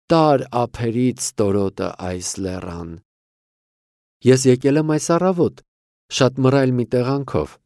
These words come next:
ասացի ես։ «Ես ողջ եմ, բայց հոգում եմ կյանքի մասին հանդերձյալ»։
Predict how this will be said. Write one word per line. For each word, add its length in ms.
ասացի 480
ես։ 200
«Ես 220
ողջ 360
եմ, 140
բայց 340
հոգում 520
եմ 260
կյանքի 420
մասին 400
հանդերձյալ»։ 720